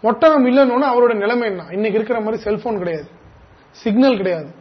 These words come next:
வண்டி கிடையாது, உடனே பாலைவனத்துல இன்னைக்கு இருக்கிற மாதிரி வந்துடுறதுக்கு. உயிர் போச்சு, முடிஞ்சிருச்சு, அவ்வளவுதான்.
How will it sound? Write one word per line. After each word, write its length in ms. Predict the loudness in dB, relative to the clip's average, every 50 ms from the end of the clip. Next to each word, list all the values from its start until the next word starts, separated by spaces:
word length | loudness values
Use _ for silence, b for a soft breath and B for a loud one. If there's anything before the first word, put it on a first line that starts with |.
| -20 _ _ _ -8
வண்டி 300 | -6 -2 0 0 2 2
கிடையாது, 260 | 2 2 2 2 0 -2
உடனே 240 | -4 -4 -4 -4 -4
பாலைவனத்துல 600 | -2 -2 0 0 0 -2 -4 -6 -6 -4 -4 -4
இன்னைக்கு 260 | -4 -4 -4 -2 -2
இருக்கிற 200 | -2 -2 -2 -2
மாதிரி 180 | -2 -2 -2 -2 -2
வந்துடுறதுக்கு. 420 | -4 -4 -4 -4 -6 -8 -14 -18 _ _ _ b b b b b b b b b b b 0
உயிர் 280 | 4 4 4 4 4
போச்சு, 280 | 4 2 2 2 2 -2
முடிஞ்சிருச்சு, 440 | 0 2 4 4 4 4 2 2 0
அவ்வளவுதான். 380 | 2 2 2 2 2 0 -4